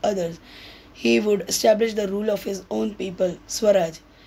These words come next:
She was bringing up Shivaji with that ideal. People living in the Mawar regions were called Mawlas. They were loyal, hardworking, and quick-footed. No one could surpass them in hardiness,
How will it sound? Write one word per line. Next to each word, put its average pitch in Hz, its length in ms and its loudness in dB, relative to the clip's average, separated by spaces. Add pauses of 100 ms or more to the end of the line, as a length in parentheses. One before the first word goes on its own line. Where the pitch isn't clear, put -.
(120)
She 233 200 0
was 214 200 2
bringing 208 380 0
up 240 220 2
Shivaji 196 640 0
with 180 220 -2
that 180 360 0
ideal. 160 420 -6 (1500)
People 262 200 4
living 254 300 0
in 202 100 -2
the 190 60 0
Mawar 190 480 -2
regions 190 420 -2
were 170 160 0
called 180 320 0
Mawlas. 175 720 -2 (400)
They 208 220 0
were 185 160 2
loyal, 226 480 4
hardworking, 196 680 -2
and 202 240 -6
quick-footed. 185 600 -4 (540)
No 208 220 0
one 247 200 2
could 254 200 -4
surpass 208 640 -2
them 196 380 0 (280)
in 220 220 -2
hardiness, 170 760 -2